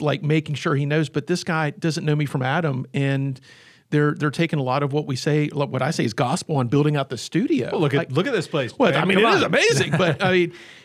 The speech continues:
Speaker 1: a-, at the end of the day, it's interesting that, um, the people, I think people that are, are trusting, that they are re-, relying on other people to get ahead in this world will get further in this world.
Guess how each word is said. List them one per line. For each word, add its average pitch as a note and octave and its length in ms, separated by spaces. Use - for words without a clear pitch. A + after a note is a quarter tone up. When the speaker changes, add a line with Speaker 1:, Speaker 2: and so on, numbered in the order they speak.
Speaker 1:
a-, - 180
at F3 100
the A3+ 100
end E4 100
of G#3 40
the F3+ 60
day, A3 220
it's F3 200
interesting G3 540
that, D3+ 360
um, C#3 460
the D#3+ 80
people, G#3 680
I G#3+ 100
think C4 240
people G#3 420
that E3+ 240
are, B2+ 360
are A#2+ 160
trusting, G#3+ 800
that D3 220
they D3 140
are C3+ 160
re-, C3+ 300
relying D3+ 720
on C#3+ 300
other D#3+ 260
people F3 580
to D3 220
get C#3+ 180
ahead E3+ 280
in E3 120
this C#3+ 220
world C3+ 380
will F#3+ 220
get D#3 220
further C3 580
in B2+ 160
this B2 200
world. A#2 380